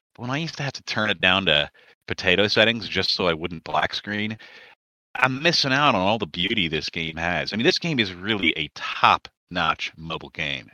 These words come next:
They have made this thing amazing. And when I couldn't look at it during the most exciting parts of the game, you know, big ol', big ol' fleet fights, it's just a, like, ah, bummer. You know, it's like going to the baseball game and being told that you gotta wear, uh,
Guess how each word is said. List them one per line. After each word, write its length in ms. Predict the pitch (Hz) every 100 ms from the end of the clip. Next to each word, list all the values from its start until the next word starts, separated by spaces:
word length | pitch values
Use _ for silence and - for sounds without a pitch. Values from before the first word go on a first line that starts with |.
| -
They 120 | 117
have 120 | 127
made 160 | 107 92
this 120 | -
thing 180 | - 73
amazing. 640 | 80 87 87 80 73 69 _ - - -
And 140 | 117
when 100 | 127
I 100 | 110
couldn't 400 | - - 135 -
look 260 | 92 110 -
at 140 | 80
it 120 | -
during 220 | 90 87
the 80 | 82
most 320 | 82 90 92
exciting 600 | 90 - 82 80 82 85 - _ _ _ _ _
parts 280 | 87 90 -
of 40 |
the 80 | 92
game, 360 | 87 87 104 104
you 60 |
know, 180 | 82 82 76
big 160 | - 82
ol', 160 | 87 82
big 220 | 90 85
ol' 180 | 85 82
fleet 360 | - 87 92
fights, 500 | - 104 110 - - - - - _ _ _
it's 240 | - 110 -
just 260 | 120 -
a, 280 | 113 107 104 -
like, 180 | 104
ah, 180 | 120 117
bummer. 560 | 82 78 95 101 71 69
You 80 | 98
know, 100 | 90
it's 160 | 101 127
like 160 | 123
going 220 | 98 127
to 40 | 131
the 120 | 117
baseball 480 | 104 120 - 101 82
game 500 | 82 76 71 69 69
and 280 | 85 85 85
being 200 | 95 95
told 220 | 113 104
that 180 | 101 -
you 60 |
gotta 280 | 98 101 104
wear, 440 | 98 101 98 95 92
uh, 240 | 92 87